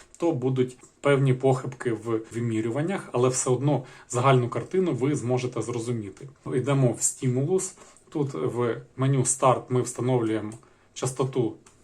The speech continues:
початок у нас буде триста мегагерц, е, потім ми йдемо в стоп, у нас буде кінець, це буде шість гігагерц.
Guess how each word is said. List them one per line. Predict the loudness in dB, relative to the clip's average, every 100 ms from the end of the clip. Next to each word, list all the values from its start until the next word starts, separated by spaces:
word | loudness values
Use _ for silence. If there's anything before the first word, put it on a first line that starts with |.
| _ -10 -2
початок | 2 4 4 2
у | -4
нас | -4
буде | -4 -4 -4
триста | 2 2 4 0
мегагерц, | -2 -2 0 0 0 -2 -14 -20 -20 -20 -20 _ -4
е, | -2
потім | 0 4 4 4 4
ми | 4
йдемо | 4 4 0
в | -4
стоп, | -4 -2 0 0 -2 -6
у |
нас | 2 2 2
буде | -2 -2 0 -2 -6 -20 _
кінець, | -2 2 2 0
це | -2 0 2
буде | 2 -2 -2
шість | -2 -2 -2 -8
гігагерц. | -2 0 0 0 -6 -10 -18